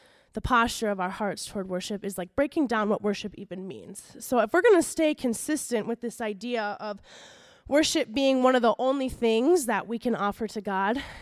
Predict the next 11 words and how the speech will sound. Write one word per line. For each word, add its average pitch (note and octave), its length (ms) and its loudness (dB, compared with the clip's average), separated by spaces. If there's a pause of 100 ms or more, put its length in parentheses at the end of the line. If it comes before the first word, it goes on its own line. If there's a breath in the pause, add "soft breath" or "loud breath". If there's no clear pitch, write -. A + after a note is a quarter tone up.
(760 loud breath)
then A#3+ 120 0
I C#4 220 8
would D#4+ 140 4
like A#3+ 220 4
to B3+ 120 0
propose A#3 420 2
the G#3+ 120 -2
idea G3+ 360 -4
of F#3 100 -10
taking C4 520 -6
worship A3 540 -2